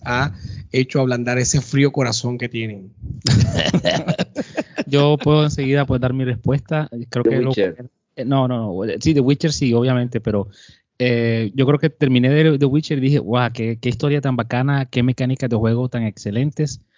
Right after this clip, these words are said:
Speaker 2: M-, mi jue-, mi, mi mejo-, o sea, el juego, eh, mi número uno en mi to-, en mi ranking de los mejores juegos.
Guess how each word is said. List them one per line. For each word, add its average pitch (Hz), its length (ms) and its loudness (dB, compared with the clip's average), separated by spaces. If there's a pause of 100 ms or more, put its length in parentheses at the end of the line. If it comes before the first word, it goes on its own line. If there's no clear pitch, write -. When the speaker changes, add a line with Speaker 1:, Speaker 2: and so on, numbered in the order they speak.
(300)
Speaker 2:
M-, 139 180 2
mi 135 280 4
jue-, 131 240 4
mi, 127 180 4
mi 120 320 4
mejo-, 117 240 2
o 101 100 -2
sea, 123 100 4
el 113 60 2
juego, 131 580 2
eh, 113 120 -8 (1000)
mi 165 140 4
número 170 260 4
uno 113 320 2
en 110 80 -4
mi 107 100 0
to-, 120 220 -2
en 120 80 0
mi 120 80 2
ranking 123 320 0
de 127 80 -2
los 117 160 0
mejores 110 300 -2
juegos. 98 420 -6